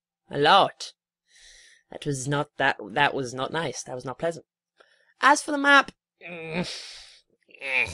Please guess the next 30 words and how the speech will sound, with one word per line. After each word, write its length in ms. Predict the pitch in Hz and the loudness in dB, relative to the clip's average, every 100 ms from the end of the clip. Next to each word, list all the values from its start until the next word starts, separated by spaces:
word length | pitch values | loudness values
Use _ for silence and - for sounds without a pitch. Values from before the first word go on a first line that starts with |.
| - - _ _ _ - - - - _ - | -12 -20 _ _ _ -20 -20 -20 -20 _ -10
meh. 520 | 294 294 311 311 262 - - _ _ _ _ _ | -6 0 6 6 6 2 -2 _ _ _ _ _
The 60 | 269 | 2
map 160 | 294 | 2
itself, 500 | 247 - 233 233 226 - | 2 0 4 4 2 -6
kind 300 | 269 240 226 | -2 0 2
of, 220 | 208 190 | -2 -2
it 120 | 214 | -2
was 180 | 202 190 | -2 -2
really 180 | 226 208 | -2 -2
s-, 100 | 190 | -6
very, 320 | 180 214 196 | 2 4 4
very 180 | 175 175 | 4 2
similar 320 | - 170 160 | 2 0 0
to 100 | 156 | -2
Hospice 480 | 135 151 - - - | -2 -2 -2 -6 -6
and 100 | 139 | -6
Sanatorium, 840 | - 147 135 - 147 143 139 139 | -2 -2 -2 -4 -2 0 -2 -4
the 60 | 131 | -8
first 440 | - 151 139 - | -2 0 0 -4
two 160 | - 135 | -10 -8
maps. 480 | 135 131 - - - _ _ _ _ _ - | -4 -4 -6 -12 -20 _ _ _ _ _ -10
I 120 | - | -4
thought 240 | 214 208 | 2 2
they 120 | 208 | 4
were 80 | 190 | 2
slowly 600 | 180 185 196 190 185 175 | 2 2 6 6 4 0
kind 240 | - 175 160 | -2 -2 -2
of, 160 | 143 - | -4 0
they 120 | 165 | 2
were 320 | 170 160 - | 2 -2 -6